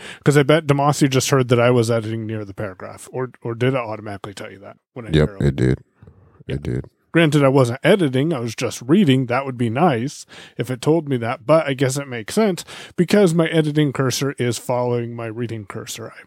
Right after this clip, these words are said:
Speaker 1: imagine.
Speaker 2: Uh-huh. That would be the reason. So potentially you could be editing 'cause you're,
Speaker 1: Yes.
Speaker 2: you're in edit mode. That's maybe if you switch to doc to view mode, I wonder what it would say.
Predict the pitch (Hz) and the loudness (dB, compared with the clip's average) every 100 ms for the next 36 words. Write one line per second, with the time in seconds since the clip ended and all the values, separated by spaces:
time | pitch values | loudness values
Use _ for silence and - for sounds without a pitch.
0 | - 117 - - 78 80 67 78 73 82 | -20 -20 -16 -6 -4 -2 -4 -4 -6 -6
1 | _ _ _ _ - 82 67 58 73 69 | _ _ _ _ -2 2 2 0 -2 -2
2 | 71 73 78 80 78 82 82 _ - 71 | 0 0 -2 -4 -6 -10 -16 _ -2 -2
3 | 71 - - - - - 80 76 73 - | -2 -8 -4 0 2 2 2 2 0 2
4 | 80 73 65 - 65 - - 67 - _ | 2 2 0 0 0 -2 -8 -10 -18 _
5 | _ - 76 69 67 62 65 50 71 50 | _ -6 -2 0 0 0 -2 0 0 2
6 | 71 - 65 67 71 - - - - - | 2 2 2 2 2 -4 -14 -20 -4 0
7 | 143 120 98 90 90 85 92 85 - 76 | 4 4 6 2 2 0 0 0 -2 0
8 | 71 65 71 76 78 71 60 60 71 65 | 0 0 -2 0 0 0 -2 -4 -4 -6
9 | 71 73 64 64 - 67 | -4 -4 -4 -6 -6 -6